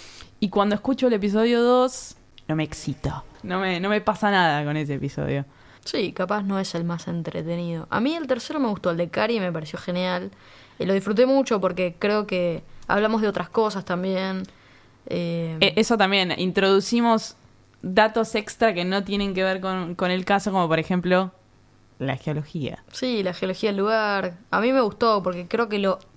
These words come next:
Speaker 2: como que lo, todos empezaron a visualizar un poco más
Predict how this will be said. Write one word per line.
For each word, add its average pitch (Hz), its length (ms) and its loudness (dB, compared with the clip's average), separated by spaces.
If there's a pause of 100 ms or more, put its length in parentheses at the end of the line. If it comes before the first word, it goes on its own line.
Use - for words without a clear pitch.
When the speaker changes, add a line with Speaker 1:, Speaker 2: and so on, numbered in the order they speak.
(100)
Speaker 2:
como 190 200 -2
que 202 100 -2
lo, 208 160 2
todos 269 600 4
empezaron 202 460 -2
a 202 100 4
visualizar 190 480 -2
un 196 80 -4
poco 196 200 -2
más 202 400 -4